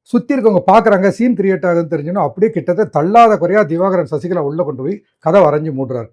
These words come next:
இதுதான் அப்பல்லோவில் நடந்தது. இதை அப்படியே அச்சு பிசகாமல் எனக்கு என்னுடைய சோர்ஸ், அதிமுக இருக்க சோர்ஸ், இதை எனக்கு விவரித்து சொல்கின்றார்.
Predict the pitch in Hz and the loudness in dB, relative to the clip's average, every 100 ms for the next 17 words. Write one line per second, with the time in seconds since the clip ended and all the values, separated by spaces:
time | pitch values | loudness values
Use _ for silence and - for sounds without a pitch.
0 | _ _ _ _ _ - 165 180 226 233 | _ _ _ _ _ -8 -4 2 2 2
1 | - 208 180 165 226 147 147 170 170 233 | 0 2 4 2 0 -2 -2 0 -2 0
2 | 175 143 - _ _ _ 143 156 - 214 | 2 2 0 _ _ _ -2 -2 0 4
3 | 254 196 - 175 - 180 185 202 180 151 | 6 4 2 -4 -4 -2 -2 -2 -2 -2
4 | 185 156 139 175 233 - - 180 175 - | -2 -2 -4 -4 -6 -10 -2 0 0 -6
5 | 147 175 175 156 139 117 117 147 147 175 | -4 -4 -2 -6 -6 -8 -8 -8 -8 -10
6 | 240 _ _ - 151 143 139 180 180 156 | -12 _ _ -8 -6 -4 -6 -4 -2 0
7 | 151 196 185 135 135 117 113 | 0 -4 -6 -6 -6 -6 -8